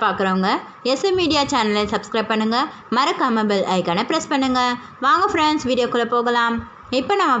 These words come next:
பார்க்க போறது காரா கடற்கரையில் பிரம்மாண்டமான பனிக்கடல் யானைகளின் வரத்து, ஆச்சரியத்தில் ரஷ்ய விஞ்ஞானிகள். பனிக்கடல் யானைகள்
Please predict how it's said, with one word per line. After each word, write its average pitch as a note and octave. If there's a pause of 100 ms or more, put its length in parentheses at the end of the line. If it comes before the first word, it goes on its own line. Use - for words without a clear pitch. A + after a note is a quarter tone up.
பார்க்க G#3
போறது F#3 (460)
காரா F4 (100)
கடற்கரையில் G#3+ (300)
பிரம்மாண்டமான C#4 (100)
பனிக்கடல் A#3+ (100)
யானைகளின் F#3
வரத்து, D#3 (460)
ஆச்சரியத்தில் A3
ரஷ்ய F3+
விஞ்ஞானிகள். D#3 (880)
பனிக்கடல் F4+
யானைகள் A3+